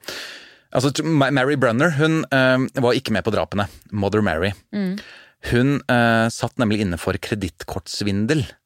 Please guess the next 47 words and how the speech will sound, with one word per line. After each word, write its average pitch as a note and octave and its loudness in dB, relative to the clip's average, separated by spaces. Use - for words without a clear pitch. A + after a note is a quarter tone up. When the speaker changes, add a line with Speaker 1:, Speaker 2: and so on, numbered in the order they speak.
Speaker 1:
under G2 -2
disse G2+ -2
drapene. F#2 -2
Hun G#2+ -2
Speaker 2:
Ja. A#3+ -4
Speaker 1:
satt F#3 -6
inne G2 -2
i F#2 -4
fengsel. F#2+ -6
Ehm, C3+ 2
men C3 2
etter C#3 0
hvert C#3+ -2
så D3+ 2
måtte C3 2
hun C3 2
møte B2 2
i A#2 2
retten, B2 -2
for - -4
da B2 0
hadde A#2 0
de A2 2
også - 2
oppda-, - -4
altså - -2
klart G2+ -2
å, - -4
eh, G2 0
koble, F2+ -2
eh, F#2+ 0
Manson-familien F#2 -4
til G2 -4
drapene F2+ -4
på F#2 0
musikeren F#2 -6
Gary E2+ -2
Hinman. F2 -6
Speaker 2:
Mm. F#3+ -6
Speaker 1:
Ja. F2+ -2
Og C#3+ 0
her C3+ 2
fungerte E3+ 2
hun G2+ 0
som A2+ -2
et G#2+ -4
kronvitne, A2+ 0